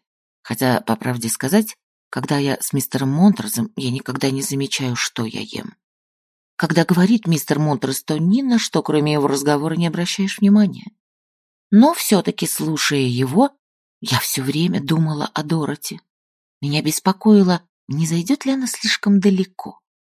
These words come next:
и не наговорит ли Генри чего-нибудь такого, что мне потом навредит. Так что даже мистер Монтрос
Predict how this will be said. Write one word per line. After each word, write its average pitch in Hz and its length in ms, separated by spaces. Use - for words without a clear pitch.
и 156 40
не 170 100
наговорит 175 540
ли 143 120
Генри 180 560
чего-нибудь 160 520
такого, 165 480
что - 240
мне 139 160
потом 131 380
навредит. - 680
Так 123 120
что - 160
даже 127 280
мистер 139 360
Монтрос 131 580